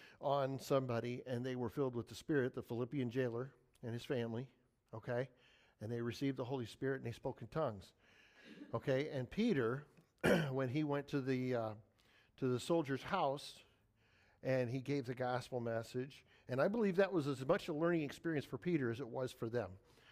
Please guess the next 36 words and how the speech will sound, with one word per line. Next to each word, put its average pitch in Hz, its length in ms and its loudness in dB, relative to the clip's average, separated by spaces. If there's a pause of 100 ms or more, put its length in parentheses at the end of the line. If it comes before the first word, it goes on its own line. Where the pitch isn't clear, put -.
(280)
Uh, 123 300 0 (100)
Peter 165 320 4
went 139 220 0
to 135 100 -2
their 127 160 0
house 135 420 0 (400)
and 123 120 0
he 135 120 0
prayed 151 400 4
and 127 100 0
he 139 80 -2
gave 139 240 2
the 131 80 0
gospel 131 380 -2
message 135 400 -2
and 127 120 -2
they 131 100 0
spoke 135 320 -2
in 127 60 -4
tongues. 123 340 -2
Those 180 240 0
are 196 60 -4
the 180 120 0
only 190 220 2
two 233 180 0
occasions 156 580 2
where 131 220 0
I 143 220 0 (160)
know, 175 200 -4
that 139 180 4
I 185 120 4
know 180 240 4
of 139 160 4
in 139 100 0
the 135 60 0
Bible 139 480 2